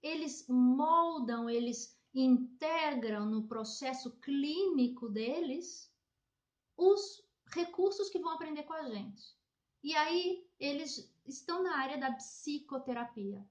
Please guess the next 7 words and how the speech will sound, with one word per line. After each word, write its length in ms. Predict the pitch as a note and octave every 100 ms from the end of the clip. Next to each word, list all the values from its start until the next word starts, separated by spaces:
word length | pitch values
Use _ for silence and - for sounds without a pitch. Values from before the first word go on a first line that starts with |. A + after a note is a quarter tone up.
| _ _ _ _ -
Nós 300 | C#4 D4+ C4
não 360 | C#4 F4+ G#4+
formamos 840 | G#4 F4+ D4 C#4 C#4+ F4 F4+ C#4 A3+
psicoterapeutas, 1600 | - - B3+ B3 B3 A#3+ A3 A3 G#3 F#3 F3+ - - - - _ _ _ -
nós 220 | C4+ C4
formamos 500 | D4 C#4 D4 F4 F4+
terapeutas. 1300 | - D#4+ D#4+ E4 - A#3+ G#3+ G3+ - - - - -